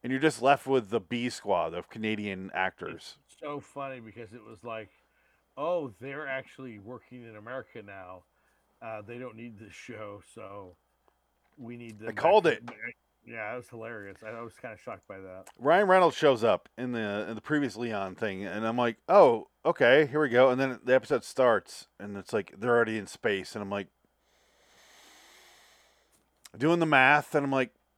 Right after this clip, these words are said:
Speaker 1: "Ryan Reynolds will disappear right away." And sure
Speaker 2: Lo
Speaker 1: as
Speaker 2: and
Speaker 1: shit,
Speaker 2: behold.
Speaker 1: he touches the thing, and he's out of the episode. He does, like, another scene of just,
Speaker 2: He, he's,
Speaker 1: "You
Speaker 2: yeah.
Speaker 1: will control," and him and Ron Rifkin kinda match, and that's it.
Speaker 2: Ro-, Ron Rifkin, him shot their scenes in a day,
Speaker 1: In a
Speaker 2: and they
Speaker 1: day.
Speaker 2: shot it in another state.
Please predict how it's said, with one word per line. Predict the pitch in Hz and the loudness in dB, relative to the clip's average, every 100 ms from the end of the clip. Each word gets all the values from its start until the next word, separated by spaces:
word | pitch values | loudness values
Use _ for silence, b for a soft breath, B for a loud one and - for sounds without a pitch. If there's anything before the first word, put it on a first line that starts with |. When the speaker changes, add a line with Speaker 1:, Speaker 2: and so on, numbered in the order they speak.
| _ _ _ - | _ _ _ -4
Speaker 1:
"Ryan | 123 147 156 | 4 4 6
Reynolds | 151 147 127 | 4 4 2
will | 113 117 | -2 -2
disappear | 123 120 127 - 127 117 110 - - | -2 0 -2 -2 0 2 0 -4 -16
right | 92 107 107 | 0 4 4
away." | 98 92 76 64 _ _ _ _ _ _ | 4 0 -2 -6 _ _ _ _ _ _
And | - 120 80 | -10 -8 -8
sure | - - 160 160 | -8 -2 2 2
Speaker 2:
Lo | |
Speaker 1:
as | 143 | 0
Speaker 2:
and | 123 | -2
Speaker 1:
shit, | 131 143 131 | -2 0 -2
Speaker 2:
behold. | 123 | -6
Speaker 1:
he | 110 | -14
touches | - 147 - 123 | -2 0 0 -6
the | 123 | -4
thing, | - 131 120 | 0 0 0
and | |
he's | 117 | -2
out | 117 110 | 0 2
of | |
the | 104 | 0
episode. | 98 101 - 90 | -2 -4 -6 -6
He | 107 | -2
does, | 123 120 | 0 2
like, | 117 | 0
another | 117 117 104 | 0 -4 -6
scene | - 131 123 123 123 120 | -8 -8 -6 -6 -6 -6
of | 110 101 | -6 -2
just, | 117 110 | -4 -4
Speaker 2:
He, | |
he's, | 147 170 151 - | -12 -14 -16 -6
Speaker 1:
"You | 113 165 | 2 6
Speaker 2:
yeah. | 175 | 10
Speaker 1:
will | 175 | 8
control," | 180 175 180 185 175 156 | 6 4 8 12 12 10
and | 127 | 4
him | 135 | 0
and | 139 | 2
Ron | 127 120 | 4 4
Rifkin | 120 - 120 | 2 0 -2
kinda | 113 104 | 0 0
match, | 101 104 113 - | 2 2 2 0
and | 110 | -8
that's | 104 107 | -8 -4
it. | 104 85 | -4 -4
Speaker 2:
Ro-, | 113 143 143 | -6 -10 -6
Ron | 165 180 180 | -2 -2 -4
Rifkin, | 185 - 165 | -8 -8 -10
him | 156 | -10
shot | - 151 139 | -10 -10 -10
their | 160 | -12
scenes | 127 156 151 127 | -12 -12 -12 -14
in | 127 | -14
a | |
day, | 113 139 156 160 170 | -14 -10 -8 -6 -6
Speaker 1:
In | 123 | -6
a | |
Speaker 2:
and | 113 | -6
they | 123 | 2
Speaker 1:
day. | 135 117 87 80 | 4 6 2 -4
Speaker 2:
shot | 147 135 | -8 -10
it | 143 139 | -12 -16
in | |
another | 127 127 123 | -16 -14 -14
state. | 113 - 117 104 | -16 -18 -16 -18